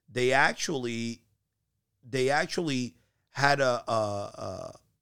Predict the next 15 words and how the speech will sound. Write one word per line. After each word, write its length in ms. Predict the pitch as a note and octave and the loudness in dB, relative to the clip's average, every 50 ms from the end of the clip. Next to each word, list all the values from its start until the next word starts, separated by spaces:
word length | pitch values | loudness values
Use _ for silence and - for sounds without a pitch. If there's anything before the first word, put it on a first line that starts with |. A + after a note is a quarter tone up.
| _ _ - | _ _ -10
a 80 | A#2+ G#2+ | -10 -8
play 460 | - - - C#3 D3+ E3 F3 E3+ E3 | -8 -4 0 2 4 4 4 2 0
where, 600 | C#3+ A#2+ B2 B2+ B2 B2 A#2 A#2 A2+ A2+ A2 - _ _ _ _ _ _ _ _ _ _ _ _ _ _ _ _ _ _ _ _ _ _ _ _ _ _ _ _ _ _ _ _ _ _ _ _ _ _ _ _ _ _ _ _ _ _ _ _ _ _ _ _ _ _ _ _ _ _ _ _ _ _ _ _ _ _ _ _ _ _ _ _ _ _ _ _ _ _ | 0 0 0 0 2 2 2 2 2 0 -4 -6 _ _ _ _ _ _ _ _ _ _ _ _ _ _ _ _ _ _ _ _ _ _ _ _ _ _ _ _ _ _ _ _ _ _ _ _ _ _ _ _ _ _ _ _ _ _ _ _ _ _ _ _ _ _ _ _ _ _ _ _ _ _ _ _ _ _ _ _ _ _ _ _ _ _ _ _ _ _
look, 300 | - G3 C#3+ - - - _ - | 4 6 6 6 4 0 _ -2
let's 220 | C#3 D3 F3 - | 0 0 2 2
go 120 | - F#3 F#3 | 2 2 2
back. 440 | D3+ C3 C3+ G#2+ F#2 - - - _ _ _ _ _ - | 2 2 0 0 0 -4 -12 -16 _ _ _ _ _ 2
Early 380 | E3+ F3+ G3+ G#3+ A3 A3+ G#3+ G#3+ | 4 6 6 6 4 2 0 0
in 60 | G3+ | 0
that 260 | G3+ F#3+ F#3 E3+ C#3+ | 0 0 0 -2 -2
game, 400 | D3 D3+ A#2 F#2+ F2+ E2 E2 - _ _ _ _ _ _ _ _ | -2 -2 -2 -2 -2 -4 -8 -10 _ _ _ _ _ _ _ _
early 300 | - C#3+ D#3+ F3 F#3 F#3 | 0 2 2 4 2 2
in 80 | F#3 F3+ | 0 0
that 180 | E3+ E3 D#3+ C3+ | 0 -2 -2 -2
game, 280 | C3+ C3 A#2 A2 G#2+ | -2 -2 0 -2 -2